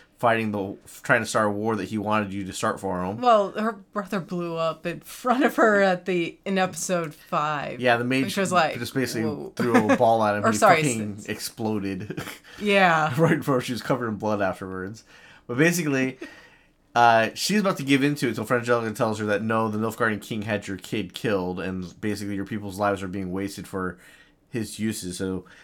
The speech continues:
Speaker 1: that's filling her up with rage, and she probably wants revenge against Nilfgaard now.
Speaker 2: Yeah, 'cause they were, 'cause she was trying to convince her, um, as soon as Ciri comes,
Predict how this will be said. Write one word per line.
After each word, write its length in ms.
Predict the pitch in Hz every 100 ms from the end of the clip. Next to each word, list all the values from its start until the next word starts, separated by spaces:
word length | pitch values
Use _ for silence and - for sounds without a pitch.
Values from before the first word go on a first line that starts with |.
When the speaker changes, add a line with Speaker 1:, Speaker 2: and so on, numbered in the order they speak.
| _ -
Speaker 1:
that's 180 | 147
filling 300 | - 156 139 131
her 200 | 131 123
up 140 | 120
with 120 | 107
rage, 360 | 104 113 113 107
and 100 | 107
she 120 | 107
probably 240 | 117 110 107
wants 160 | 107
revenge 320 | 104 104 107 101
against 320 | 104 98 104
Nilfgaard 540 | 104 101 107 101 101
now. 460 | 104 104 101 101 101 _ _ _ _ 190
Speaker 2:
Yeah, 180 | 170
'cause 160 | 151 180
they 160 | 208 202
were, 160 | 202 - - -
'cause 240 | - 202 -
she 100 | 233
was 140 | 214
trying 220 | - 202
to 40 | 175
convince 500 | 170 170 185 180 -
her, 340 | 170 156 156 - - - _ _ -
um, 240 | 180 165
as 180 | 160 180
soon 220 | - 233
as 180 | 214 208
Ciri 320 | 226 202 180
comes, 480 | 170 175 160 156 151